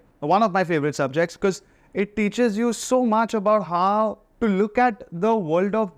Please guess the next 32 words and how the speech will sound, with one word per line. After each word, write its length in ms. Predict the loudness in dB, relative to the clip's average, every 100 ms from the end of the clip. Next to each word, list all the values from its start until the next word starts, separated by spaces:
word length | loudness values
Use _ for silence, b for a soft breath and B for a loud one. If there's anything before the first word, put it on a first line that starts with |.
| -4
business 600 | -4 0 -2 -4 -10 -8
through 180 | -2 0
the 120 | 2
lens 300 | 2 0 0
of 120 | -2
finance 400 | 0 -2 -2 -2
and 100 | -4
accounts. 380 | -4 -4 -6 -2
You 60 | -2
know, 220 | -2 -4 -18 -20 -4
we 180 | 0 0
generally 320 | 0 0 0
look 140 | 0
at 120 | 0 0
finance 240 | -2 0
and 100 | 0
accounts 220 | 0 0
and 60 | -2
we 40 |
become 220 | 0 0
very 160 | 0 0
restrictive 580 | -2 -4 -6 -4 -4 -4
to 80 | -2
that 140 | -2
field. 280 | -2 -4 -2
But 260 | -4 -4 -2
this 160 | -2
subject 460 | 0 -2 0 -2 -2
opens 360 | -4 -2 0 2
your 100 | 2
eyes 260 | 2 0
into 360 | -2 -2 -2 -2